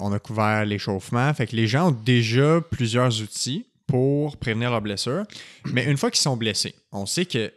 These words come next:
y en a, ça fait partie des sports, tous les sports confondus. Euh, t'en as parlé tantôt, l'escalade,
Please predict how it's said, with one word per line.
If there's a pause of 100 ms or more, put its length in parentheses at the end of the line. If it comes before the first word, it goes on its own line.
y
en
a,
ça
fait
partie
des
sports,
tous
les
sports
confondus. (420)
Euh,
t'en
as
parlé
tantôt,
l'escalade,